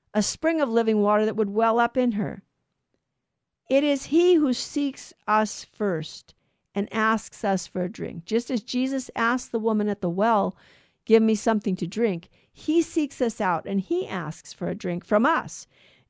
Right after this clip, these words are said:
Jesus thirsts. His asking arises from the depths of God's desire for us. Do we stop and think how much God desires us?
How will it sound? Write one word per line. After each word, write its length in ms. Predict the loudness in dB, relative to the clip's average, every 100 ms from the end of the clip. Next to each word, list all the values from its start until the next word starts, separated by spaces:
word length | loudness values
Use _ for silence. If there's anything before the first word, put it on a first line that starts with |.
| -4
Jesus 640 | 0 2 2 0 -2 -4
thirsts. 720 | 4 6 6 2 -6 -18 -20 _ _ _ _ _
His 480 | 0 6 8 6 -2 _ 2
asking 540 | 4 4 0 -2 0
arises 800 | 0 0 2 2 2 2 0 -2
from 180 | 2 4
the 80 | 2
depths 480 | 2 2 2 -4 -6
of 180 | -4 -4 -12 -8
God's 520 | -4 -2 -2 -2 -4
desire 800 | -4 -4 -2 -4 -2 0 2 0
for 300 | -4 -6 -6 -12
us. 520 | -10 -8 -8 -10 -14 _ -20 -20 _ 4
Do 240 | 6 6
we 200 | 6 4
stop 420 | 4 4 4 4
and 180 | 0 2
think 220 | 0 2
how 120 | 0
much 280 | 0 -2 -4
God 220 | -2 0
desires 500 | 0 -2 -2 0 0
us? 340 | -2 -2 -6